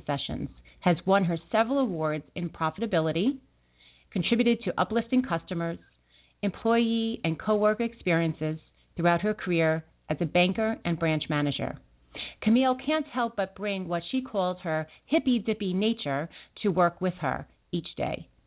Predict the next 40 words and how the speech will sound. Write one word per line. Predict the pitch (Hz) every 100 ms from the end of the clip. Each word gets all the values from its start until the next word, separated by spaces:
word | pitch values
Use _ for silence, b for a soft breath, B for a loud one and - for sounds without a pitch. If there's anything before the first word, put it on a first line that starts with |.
| B B B
Many | 214 240
of | 240
her | 196
coworkers | 190 247 240 233 233 240
and | 190 151
peers | - 233 214 214 214
have | 175 175
been | 170 170 -
treated | 214 208 208 196 B B B -
to | -
angel | 190 226 233
card | 233 226 214
readings, | 220 220 214 220 - B B -
learned | 202 214
to | 214 -
see | 208
their | 170 156 -
own | 226 247 254
aura, | 180 170 160 160 b b -
and | 180
have | 170 -
started | 202 220 233
their | 247
days | 185 165 160 165 - _ -
with | 165
the | 170
intention | 170 - 254 254 160 143 143 -
to | 165 156 160 _ _ -
put | 220
it | 196
out | 180 143 135 _
in | 165 160
the |
universe. | 160 143 139 - _ _ _ _ _ _ _ _ _ _ _ B B B
Although | 226 214 247 262
Camille | 226 220 226 226
will | 190 185 -
forever | 208 214 180
be | 208 202
a | 151